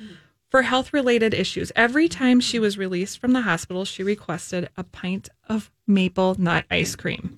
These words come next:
which kinda sounds fantastic <laughs> because she remembered that as a child, that maple nut ice cream was always the answer to boost her spirits.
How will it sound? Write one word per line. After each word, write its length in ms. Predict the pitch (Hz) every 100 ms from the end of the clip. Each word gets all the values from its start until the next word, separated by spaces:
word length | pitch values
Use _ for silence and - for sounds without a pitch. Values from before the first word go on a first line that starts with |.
| _
which 280 | 208 - - -
kinda 200 | 269 254
sounds 300 | - 143 -
fantastic 760 | 147 147 147 185 - 285 - - 311 311 - -
<laughs> 460 | - - - - -
because 320 | 240 254 247
she 100 | 311
remembered 600 | 302 302 254 226 226 208
that 200 | 202 190
as 180 | 202 214
a 60 | 240
child, 420 | - 311 381 294
that 160 | 226 208
maple 340 | 202 214 262
nut 220 | 247 247
ice 220 | 208 240
cream 340 | - 233 202 202 - _ _ _ _ _ _ -
was 180 | 226 240
always 300 | 214 233 269
the 100 | -
answer 320 | 208 208 247
to 120 | 233 190
boost 400 | - 190 190 -
her 100 | 202
spirits. 760 | - - 160 - - - -